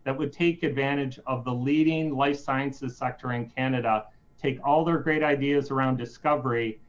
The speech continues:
and provide the Canadian people with the capabilities to turn those into new therapies going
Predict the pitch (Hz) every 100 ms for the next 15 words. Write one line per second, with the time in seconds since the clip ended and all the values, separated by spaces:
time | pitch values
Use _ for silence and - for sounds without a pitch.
0 | - - 127 135 131 139 147 147 135 135
1 | 127 - 139 135 139 127 - 143 139 135
2 | 123 120 123 120 - 107 156 143 135 135
3 | 165 143 120 120 - - - - 151 131
4 | 165 160 151 135 131 139 131 127 - 127
5 | 120 131 135 135 123 120 117 110 104 -
6 | 110 104